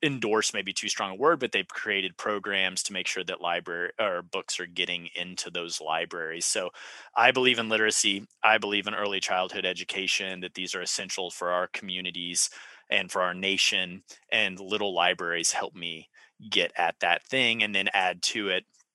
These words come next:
neighbors walk by, they take books. During the pandemic, we, uh, we put food in our little library. So, you know, people always say, "Well, m-, create a little free pantry." And I said, "Well, why don't you just, you know,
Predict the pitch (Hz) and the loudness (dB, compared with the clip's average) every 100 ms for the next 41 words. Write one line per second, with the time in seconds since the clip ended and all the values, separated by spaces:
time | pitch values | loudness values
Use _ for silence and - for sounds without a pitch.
0 | _ _ _ 135 120 107 101 101 - 107 | _ _ _ 4 4 4 2 2 4 6
1 | 98 98 98 90 - 95 - 104 104 95 | 6 6 4 2 0 -2 -2 -2 0 0
2 | - - - - - _ - 135 117 107 | 0 0 0 -6 -20 _ -2 2 2 2
3 | - 98 92 87 95 104 101 - 107 101 | 2 2 2 0 2 2 0 -4 -8 -6
4 | 95 92 90 92 90 82 87 90 - - | -4 -2 0 0 0 -2 -6 -8 -8 -6
5 | 101 92 90 90 - - - - 107 98 | -6 -6 -10 -12 -18 -20 2 2 4 0
6 | 92 85 92 92 95 107 117 113 107 - | 2 2 2 0 6 8 8 8 6 6
7 | 107 101 101 95 110 98 95 92 104 98 | 6 6 6 4 2 2 4 4 2 4
8 | 110 107 101 117 - - 147 143 135 120 | 4 2 -2 -14 0 6 8 8 6 6
9 | 127 - 127 131 95 87 87 92 - 101 | 2 6 6 6 0 0 0 0 0 -2
10 | 95 101 110 - 104 - - _ _ _ | -2 -2 0 -2 -2 -6 -8 _ _ _
11 | - | -20